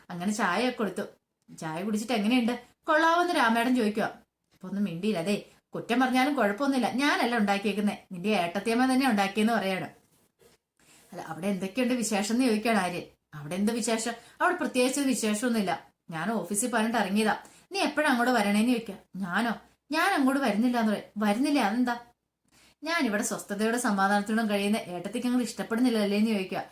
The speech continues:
രാമേട്ടൻ പറഞ്ഞു, "ഇവിടെയാണെങ്കിൽ ഇങ്ങനെ എത്ര സമയം വരെ കിടന്നുറങ്ങിയാ, ഉറങ്ങാലോ, ആരും ചോദ്യം ചെയ്യാനൊന്നും വരില്ലല്ലോ" എന്ന് പറയണം. "അല്ല, അമ്മയ്ക്ക് എങ്ങനെയുണ്ട്?" "അമ്മയുടെ വിശേഷങ്ങളൊക്കെ അറിയേണ്ടവര് അവിടെ വന്ന് അറിഞ്ഞോണം,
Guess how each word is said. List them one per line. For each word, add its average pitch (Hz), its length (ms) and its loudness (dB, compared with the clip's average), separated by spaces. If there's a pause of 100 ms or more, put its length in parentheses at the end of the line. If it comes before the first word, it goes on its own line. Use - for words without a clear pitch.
(240)
രാമേട്ടൻ 170 480 0
പറഞ്ഞു, 220 180 0
"ഇവിടെയാണെങ്കിൽ 208 600 0
ഇങ്ങനെ 226 240 0 (460)
എത്ര - 240 -8
സമയം 240 300 0
വരെ 269 160 2
കിടന്നുറങ്ങിയാ, 247 580 0 (280)
ഉറങ്ങാലോ, 285 380 2 (100)
ആരും 170 260 -2
ചോദ്യം 240 340 0
ചെയ്യാനൊന്നും 269 340 2
വരില്ലല്ലോ" 254 380 0 (100)
എന്ന് 220 120 0
പറയണം. 202 400 -2 (540)
"അല്ല, 185 140 -8
അമ്മയ്ക്ക് 160 440 -8
എങ്ങനെയുണ്ട്?" 220 360 0 (320)
"അമ്മയുടെ 359 360 0
വിശേഷങ്ങളൊക്കെ 240 560 0
അറിയേണ്ടവര് 220 520 2
അവിടെ 240 240 2
വന്ന് 226 180 2
അറിഞ്ഞോണം, 170 380 -4